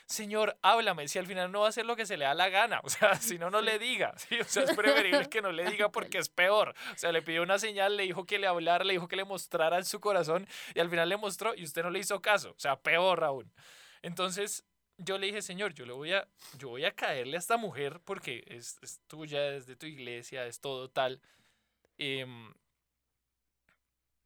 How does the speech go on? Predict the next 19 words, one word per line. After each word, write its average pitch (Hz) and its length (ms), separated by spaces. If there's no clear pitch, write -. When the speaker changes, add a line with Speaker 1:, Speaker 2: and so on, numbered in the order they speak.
Speaker 1:
hasta 202 540
que 156 100
tú 143 120
me 131 100
hagas 135 180
sentir 143 220
lo 110 100
contrario". 120 420
En 160 120
el 160 120
momento 165 260
en 190 60
el 180 40
que 208 80
yo 175 80
sienta 156 280
que 165 80
lo 160 60
contrario, 151 460